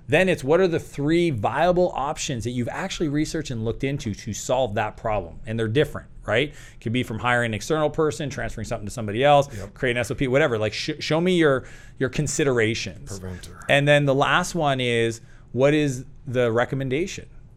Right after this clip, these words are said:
Speaker 1: What is the thing that you're gonna recommend to me out of those three that you wanna move forward? Because now I'm not a firefighter. I'm empowering somebody else that works on my team to solve problems. They're the firefighter. Then I take all that time back, 'cause eventually if you do that enough time with your team, they will stop coming to you with, like,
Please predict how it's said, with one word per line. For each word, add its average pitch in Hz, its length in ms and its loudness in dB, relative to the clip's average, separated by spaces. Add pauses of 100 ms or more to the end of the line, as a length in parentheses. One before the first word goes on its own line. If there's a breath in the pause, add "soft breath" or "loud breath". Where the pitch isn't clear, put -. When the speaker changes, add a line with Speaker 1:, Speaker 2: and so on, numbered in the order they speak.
(260)
Speaker 1:
What 120 140 2
is 156 100 0
the 160 80 0
thing 147 280 -4
that 143 80 0
you're 127 180 0
gonna 135 140 0
recommend 120 480 -2
to - 80 -8
me 117 260 -4
out 110 160 0
of 120 60 -4
those 123 180 -4
three 147 220 -4
that 117 80 -4
you 110 160 -4
wanna 120 100 -4
move 113 160 -4
forward? 160 320 2 (260 loud breath)
Because 156 300 2
now 170 340 2
I'm 147 220 0
not 151 180 2
a 120 40 -2
firefighter. 139 960 0
I'm 139 180 0
empowering 180 560 0
somebody 147 400 -2
else 170 240 2
that 131 160 -4
works 131 240 -4
on 139 80 -4
my 120 80 -4
team 156 240 -4
to - 100 -8
solve 120 300 -2
problems. 135 320 0
They're 131 240 2
the 180 60 -2
firefighter. 117 520 0 (280 loud breath)
Then 151 140 2
I 151 80 2
take 170 280 8
all 131 160 4
that 208 160 2
time 214 320 0
back, 127 480 -2
'cause 135 240 0
eventually 165 460 2
if 139 80 -4
you 127 60 -4
do 131 120 2
that 143 120 4
enough 131 180 -4
time 120 180 -4
with 120 140 -6
your 104 80 -2
team, 151 420 -6
they 120 80 -2
will 110 100 0
stop 107 300 -4
coming 110 240 -4
to 104 100 -8
you 110 100 0
with, 104 180 -4
like, 98 200 -2